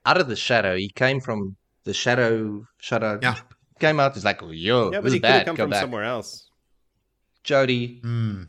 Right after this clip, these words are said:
Speaker 2: We'll
Speaker 1: we,
Speaker 2: never
Speaker 1: we're
Speaker 2: know.
Speaker 1: trying to sell that the Dark
Speaker 3: We'll never
Speaker 1: One
Speaker 3: know.
Speaker 1: cannot be away from his hole.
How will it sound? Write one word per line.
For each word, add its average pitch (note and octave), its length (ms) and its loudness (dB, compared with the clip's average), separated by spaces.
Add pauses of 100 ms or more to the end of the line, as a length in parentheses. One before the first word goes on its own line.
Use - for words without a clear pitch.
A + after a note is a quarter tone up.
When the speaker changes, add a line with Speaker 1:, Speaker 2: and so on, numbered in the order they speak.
Speaker 2:
We'll A2+ 140 -2
Speaker 1:
we, B2+ 80 4
Speaker 2:
never C3 160 0
Speaker 1:
we're B2+ 120 0
Speaker 2:
know. - 40 -8
Speaker 1:
trying C#3+ 420 0
to A#2 80 -6
sell G2 520 0
that G2 240 0
the F2+ 80 -10
Dark G2 300 0
Speaker 3:
We'll F2+ 80 -8
never - 20 -4
Speaker 1:
One G2 100 -4
Speaker 3:
know. E2+ 80 -8
Speaker 1:
cannot G2 380 -4
be G#2 100 -6
away F2+ 300 -6
from F#2 200 -14
his F#2+ 140 -12
hole. F#2 400 -8